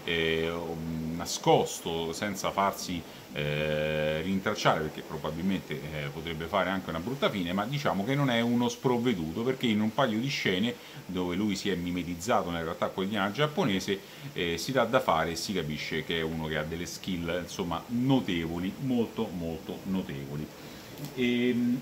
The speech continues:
un recupero, eccolo qua, questo è di Salda Press, non potevo farmi sfuggire un altro noir di Ed Brubaker,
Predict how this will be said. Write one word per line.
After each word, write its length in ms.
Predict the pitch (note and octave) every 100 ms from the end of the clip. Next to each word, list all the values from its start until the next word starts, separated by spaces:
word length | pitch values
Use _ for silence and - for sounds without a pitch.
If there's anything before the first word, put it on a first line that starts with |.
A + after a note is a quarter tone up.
| -
un 200 | A3+ G#3+
recupero, 640 | G3+ F#3+ E3 D3 D3+ E3
eccolo 320 | C#3+ C#3 D3+
qua, 280 | C#3+ C#3 A#2 -
questo 460 | D3 D3 - C3
è 200 | C3+ B2+
di 220 | A2+ C3 G#2+
Salda 600 | - E3+ C#3+ A#2+ B2 G3+
Press, 760 | - E3 F3 - - F3 C3
non 260 | G#2 B2 -
potevo 380 | G#2+ A2+ G#2 F#2+
farmi 340 | A2+ G#2+ F#2+
sfuggire 680 | - G#2 G2 B2 A#2+ F#2+ G2 A2
un 80 | A2+
altro 400 | B2 G#2 G2 G2
noir 500 | G#2 B2 G#2 F#2+ F2 - - D3 -
di 220 | A2+ C#3
Ed 220 | G#2 G2+ G#2
Brubaker, 880 | C3 D3 E3+ F#3+ F#3 F#3 F3+ F3+